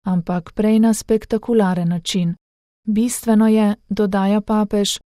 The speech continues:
da se v vaših programih zaznava to spoštovanje, da človeške zgodbe nikoli ne postanejo sredstvo.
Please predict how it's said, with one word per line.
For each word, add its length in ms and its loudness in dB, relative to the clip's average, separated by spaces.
da 160 0
se 280 0
v 160 0
vaših 460 0
programih 720 0
zaznava 640 0
to 180 -6
spoštovanje, 920 -2
da 160 -4
človeške 680 -4
zgodbe 600 0
nikoli 500 2
ne 140 2
postanejo 680 0
sredstvo. 680 -4